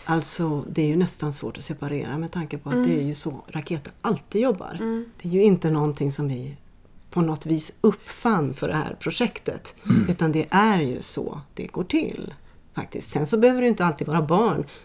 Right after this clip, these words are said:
Speaker 1: Det kan ju vara till exempel äldre personer i Arkangelsk, i en liten by. Eller det kan vara, det kan vara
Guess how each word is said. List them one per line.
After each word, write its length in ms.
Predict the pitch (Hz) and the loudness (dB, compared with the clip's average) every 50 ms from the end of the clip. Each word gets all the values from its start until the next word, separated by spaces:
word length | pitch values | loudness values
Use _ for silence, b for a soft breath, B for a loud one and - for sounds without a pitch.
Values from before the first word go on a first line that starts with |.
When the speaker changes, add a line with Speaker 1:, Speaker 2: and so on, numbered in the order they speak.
| B B | B B
Speaker 1:
Det 100 | - - | -10 -6
kan 180 | - 185 196 226 | -2 0 2 2
ju 60 | 240 | 2
vara 360 | 233 226 208 196 180 180 180 B B B B B B B B B B B B - - | 4 2 2 2 2 0 -2 B B B B B B B B B B B B -20 -20
till 160 | - - 202 | -8 -6 -6
exempel 680 | 202 - - 214 190 180 - 185 180 180 180 175 185 180 - - - - - - - - - - - | -4 -2 0 0 0 0 0 0 0 0 0 0 -2 -6 -10 -18 -20 -20 -20 -20 -20 -20 -20 -14 -8
äldre 560 | 208 202 190 190 190 185 196 202 202 208 202 - - - - - - - - - - - - - _ - | -4 -2 0 0 0 0 0 -2 -2 -4 -6 -10 -16 -20 -20 -20 -20 -20 -20 -20 -20 -20 -20 -20 _ -2
personer 760 | - 220 208 - - 220 208 202 202 202 202 208 214 220 220 - - - - - | 0 0 2 4 6 6 6 6 6 4 4 2 2 0 -2 -4 -10 -20 -16 -4
i 140 | - 214 | 0 0
Arkangelsk, 920 | 202 202 208 - 185 180 175 175 180 185 190 226 - - - - - - - - - | 0 2 2 2 4 4 6 6 6 4 4 0 -2 -6 -10 -14 -18 -20 -20 -12 0
i 100 | - 208 196 | 4 6 6
en 80 | 190 | 6
liten 260 | 185 190 - 202 202 | 6 4 4 4 6
by. 360 | 190 196 196 202 208 226 247 240 b b b b b b b b b b - | 6 6 6 6 4 0 -2 -6 b b b b b b b b b b -2
Eller 220 | 208 185 190 190 | 2 4 4 4
det 100 | 180 175 | 4 2
kan 180 | 175 180 190 196 | 2 2 2 2
vara, 540 | 190 185 185 180 175 175 175 165 165 156 - - - - - - - 254 277 294 320 285 247 - - | 2 2 2 2 2 2 0 0 -2 -4 -4 -6 -6 -6 -8 -8 -6 -4 -4 -2 0 -2 -2 -2 -4
det 60 | - 202 | -4 0
kan 140 | - 226 | 2 2
vara 180 | 233 214 202 180 | 4 4 2 0